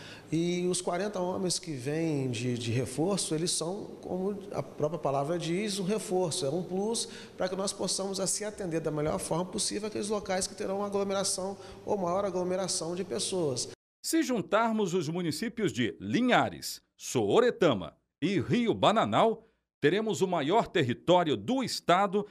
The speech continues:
Speaker 2: nas mãos de um único batalhão. Fazer segurança neste caso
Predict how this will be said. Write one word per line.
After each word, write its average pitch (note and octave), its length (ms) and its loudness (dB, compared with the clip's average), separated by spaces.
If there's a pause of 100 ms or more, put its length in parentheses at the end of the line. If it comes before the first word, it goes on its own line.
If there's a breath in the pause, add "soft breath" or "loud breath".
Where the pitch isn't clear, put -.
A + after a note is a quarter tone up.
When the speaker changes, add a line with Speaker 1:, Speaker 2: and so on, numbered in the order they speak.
(140 loud breath)
Speaker 2:
nas E3+ 280 0
mãos D#3 320 -2
de D3 120 -4
um G#3+ 180 -2 (200)
único G#3 440 4
batalhão. E3 560 0 (680)
Fazer A2+ 460 0
segurança C3+ 600 0
neste C3 420 0
caso G3 500 2